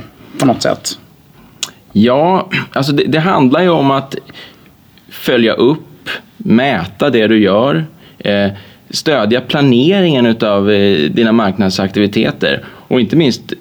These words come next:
Speaker 2: budgetprocessen. Eh,
Speaker 1: Mm.
Speaker 2: styra och hålla reda på resurser och pengar, eh,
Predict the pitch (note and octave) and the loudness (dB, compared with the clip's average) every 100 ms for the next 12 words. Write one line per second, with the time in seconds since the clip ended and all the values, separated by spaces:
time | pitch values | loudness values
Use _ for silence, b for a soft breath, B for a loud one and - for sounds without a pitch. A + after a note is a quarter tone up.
0 | - - C#3 F#2+ F#2 - G2 - C3+ - | -6 0 2 2 0 0 -2 -2 -4 -4
1 | B1+ A2+ A#2 - - - - - - F#2+ | -4 -4 -8 -12 -20 -20 -20 -20 -8 -2
2 | F2+ E2+ E2+ F2 B B B B - - | 0 0 0 -4 B B B B -8 -6
3 | - E3 C3+ C3 C3 C3 C3+ A2+ C#3 B2+ | -2 0 2 2 2 2 0 0 0 0
4 | B2+ A#2+ A#2 - A#2+ A#2+ A#2+ B2+ B2 A#2 | 2 0 0 0 0 0 0 2 2 2
5 | A#2 B2+ C3 G#2+ G2 G2 | 0 -4 -4 -2 0 0